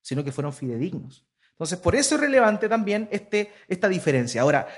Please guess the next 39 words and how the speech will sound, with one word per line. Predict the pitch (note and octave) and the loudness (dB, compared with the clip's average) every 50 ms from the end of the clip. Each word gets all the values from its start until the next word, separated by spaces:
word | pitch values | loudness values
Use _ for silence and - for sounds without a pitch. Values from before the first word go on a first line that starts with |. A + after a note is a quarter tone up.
| - - | -8 -6
el | - E3 | -4 -2
propósito | - F3 E3+ E3 A#3 C4+ C4 C4 A3+ B3 | 0 0 0 2 2 0 0 0 -2 -2
teológico | A#3+ A#3 A3 A3 A3 B3 A#3+ B3 A#3+ A#3+ A#3+ A#3+ B3 B3 - - | 0 2 4 4 4 2 2 0 -2 2 2 2 2 2 0 -4
de | F3+ F#3+ F#3+ | -4 -2 -2
Mateo | F#3 F3+ F3 E3 E3+ F3+ B3 A#3+ F#3+ G3+ A3 - - - - _ _ _ _ _ _ _ _ _ _ _ _ _ _ | -2 -4 -2 0 0 2 4 2 2 2 0 -4 -10 -18 -20 _ _ _ _ _ _ _ _ _ _ _ _ _ _
era | - F#3+ G3+ G#3 G#3 | -2 2 4 4 4
el | G#3+ G3+ | 2 2
monte. | G3 F3+ D#3+ D#3+ D#3+ F#3 F#3+ | 0 0 0 0 0 -2 0
¿Por | F#3 F#3+ E3 C#3 | 0 -2 -4 -2
qué? | - G#3+ G#3 F3 C#3 - - - - _ | 0 2 2 2 0 -2 -10 -20 -20 _
Porque | _ F3+ E3 D3 F3 | _ -4 -2 0 0
Mateo | E3+ E3 E3+ F#3+ G#3 A3 | 0 2 2 4 2 2
tiene | A3 A3+ G#3 G#3+ | 2 0 0 0
un | G#3+ G#3+ | 0 0
énfasis | A#3 A#3+ A#3+ A#3 A3 - B3 A3+ - | 0 0 -2 -4 -4 -4 -6 -8 -4
particular | - - G3 G3+ - G3+ E3+ C#3+ D#3 D#3+ G3 A#3+ - - | -2 -2 -2 -2 -4 -8 -8 -4 0 0 0 0 0 -2
por | A#3 G#3+ | -2 0
los | G3+ F#3+ F3+ | 0 -2 -2
montes. | F3 D#3 C3+ A#2+ B2 - A2+ A2 _ _ _ _ _ | -2 -4 -4 -4 -6 -10 -14 -16 _ _ _ _ _
La, | _ D3 D#3 D#3 C#3 A2+ - - - _ - | _ 0 0 2 0 0 -4 -12 -16 _ -6
es, | D3+ C#3 C#3 - - | -6 -6 -6 -8 -6
es | - D3+ D3 D#3 D3 - - - | -2 -2 0 0 -2 -4 -4 -4
el | C#3+ C#3 | -2 0
único | D#3+ F#3 G#3 G3+ G3+ F3 | 0 2 2 2 2 2
que | F3+ E3+ E3 E3 - - | 0 -2 -2 -4 -6 -10
relata, | - C3 C#3 C#3 C#3+ E3+ F#3+ - F#3+ F3 F3 G#3 - - - | -6 -4 -2 2 2 2 2 2 2 0 0 -2 -6 -12 -12
ah, | - A#2+ A#2+ G#2+ - - | -8 -6 -6 -6 -6 -8
eh, | A#2+ A#2 A#2 A#2 | -8 -8 -8 -8
bien | A2 A#2+ D3+ F#3+ G#3+ A3 G#3+ G#3 G#3 G3 D#3 | -8 -2 0 0 2 2 0 0 -2 -4 -2
detalladamente | D3 D#3 C3+ D#3 D3 E3 E3+ E3+ F3 G3 G3 F#3+ - F3 | -4 -2 -2 0 2 2 2 2 2 0 -2 -2 -2 -2
el | D#3+ | -2
Sermón | - - C#3 B2+ C#3+ E3 F3 | 0 -2 0 0 0 0 0
del | F3 G3+ F#3+ | 0 0 0
Monte, | F3 D#3 D3+ D3 D3+ E3+ E3+ | 0 0 -2 -2 -4 -8 -8
no | C3+ | -8
sé | C3 C3+ | -10 -8
si | C3 | -8
se | C#3 | -6
acuerdan. | C3 C#3 C3+ C3+ D3 E3 - | -6 -4 -4 -4 -8 -10 -14